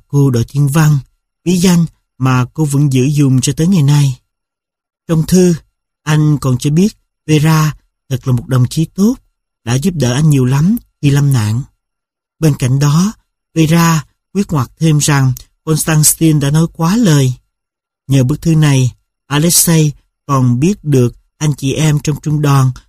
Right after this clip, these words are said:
còn nhắc tới anh, và ở buồng ăn, hình của anh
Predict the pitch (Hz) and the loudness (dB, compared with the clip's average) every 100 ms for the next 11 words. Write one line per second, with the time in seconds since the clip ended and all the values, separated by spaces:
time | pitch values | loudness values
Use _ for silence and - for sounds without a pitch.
0 | _ - 135 135 196 - 180 165 165 151 | _ -4 0 0 -2 -4 -4 0 0 0
1 | - _ _ _ - 143 139 135 131 - | -6 _ _ _ -6 -2 0 0 -2 -6
2 | _ 139 156 143 143 170 160 - _ _ | _ 0 0 0 0 0 0 -4 _ _
3 | _ _ _ _ _ - 156 143 131 180 | _ _ _ _ _ 0 2 2 0 0
4 | 175 165 | 2 2